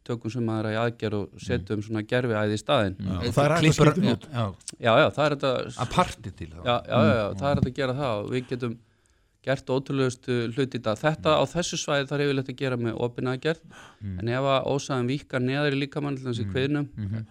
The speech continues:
Speaker 1: eða neðri hluta brjóstholsins, þá er oft hægt í dag að, að gera við hana í, með viðgerð í gegnum náraslaga. Þá, þá, þá er
Speaker 2: Mm.
Speaker 1: maður með svona, eh,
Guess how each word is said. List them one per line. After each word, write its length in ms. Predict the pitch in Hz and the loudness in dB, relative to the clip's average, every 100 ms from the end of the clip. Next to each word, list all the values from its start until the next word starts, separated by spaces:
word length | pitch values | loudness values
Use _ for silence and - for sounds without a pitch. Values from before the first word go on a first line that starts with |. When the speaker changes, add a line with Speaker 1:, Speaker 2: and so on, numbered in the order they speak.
| - | -10
Speaker 1:
eða 320 | 120 117 113 - | -6 -6 -6 -8
neðri 240 | 120 120 123 | -6 -4 -4
hluta 140 | 123 117 | -6 -8
brjóstholsins, 600 | - 123 - 127 135 - _ _ _ _ - | -6 -8 -8 -8 -8 -8 _ _ _ _ -2
þá 160 | 127 127 | 2 4
er 60 | |
oft 180 | 127 - | 2 0
hægt 200 | 131 - | -4 -4
í 80 | 117 | -2
dag 260 | 135 127 117 | 2 2 2
að, 240 | 113 107 - | 2 0 -2
að 200 | - 117 | -8 -6
gera 300 | - 131 123 | -2 0 2
við 200 | 123 127 | 2 2
hana 320 | 120 117 113 - | 2 2 0 -2
í, 180 | - - | -6 -2
með 200 | 120 117 | 0 2
viðgerð 360 | 139 135 123 117 | 0 0 -4 -2
í 20 | |
gegnum 320 | 127 120 113 117 - | -2 0 -2 -2 -2
náraslaga. 560 | 131 127 110 117 98 98 | 0 0 0 0 -2 -2
Þá, 280 | 117 107 117 | -2 -2 -2
þá, 320 | 117 110 - | -4 -4 -6
þá 80 | 120 117 | -2 2
er 40 | |
Speaker 2:
Mm. 60 | 113 | 4
Speaker 1:
maður 160 | 120 117 | 4 2
með 60 | 113 | 2
svona, 240 | 117 110 - _ _ _ _ _ _ | 2 0 -2 _ _ _ _ _ _
eh, 880 | - - 50 - - - - - | -8 -6 -4 -4 -6 -8 -10 -12